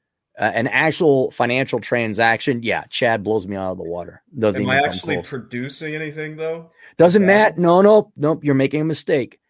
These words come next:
Speaker 1: It doesn't matter if you think you're producing anything of value. All that matters is people are willing to pay. And
Speaker 2: Mm-hmm.
Speaker 1: you have provided that person that dollar amount of value. For a per-, perfect example is art. All right. There's this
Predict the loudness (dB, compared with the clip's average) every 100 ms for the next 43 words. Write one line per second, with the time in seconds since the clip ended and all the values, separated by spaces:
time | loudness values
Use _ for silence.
0 | _ _ _ -4 -4 0 2 2 0 -2
1 | 0 2 2 0 -4 -6 -8 -6 -6 -6
2 | -6 -6 -4 -2 -4 -4 -4 -4 -6 -6
3 | -8 -4 0 2 2 0 -4 0 4 6
4 | 6 2 2 2 2 -2 -8 -6 -6 -2
5 | 0 0 -2 -4 -2 -2 -4 -6 -8 -2
6 | 0 0 -6 _ _ _ _ -6 -4 0
7 | 2 2 0 -4 -2 2 2 0 0 -2
8 | -2 -4 -4 -4 -2 -2 -4 -2 0 0
9 | -2 -2 -4 -6 -8 -2 -2 -2 -6 -10
10 | -8 -8 -6 -2 0 0 -4 0 0 2
11 | 0 0 2 0 0 -4 _ _ _ _
12 | _ _ -4 2 2 0 _ _ _ _
13 | _ _ _ -2 4 6 6 0